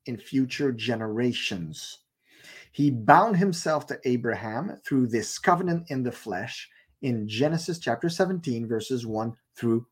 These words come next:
fourteen. This was God's plan to redeem mankind lawfully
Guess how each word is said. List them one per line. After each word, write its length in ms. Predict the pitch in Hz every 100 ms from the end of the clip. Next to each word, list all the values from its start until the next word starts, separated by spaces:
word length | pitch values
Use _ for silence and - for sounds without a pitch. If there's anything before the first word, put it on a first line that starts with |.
| _
fourteen. 680 | - 208 - 175 143 82 - _ _ _ _ - - -
This 220 | 143 156
was 160 | 226 175
God's 380 | 156 147 143 - -
plan 520 | - 240 254 143 - - _ _ _ _ _ - - - _
to 160 | - 151
redeem 760 | 156 139 127 165 208 220 220 - -
mankind 1160 | 135 160 175 185 170 - 180 170 117 87 76 _ _ _
lawfully 880 | - 127 131 165 196 - 220 233 247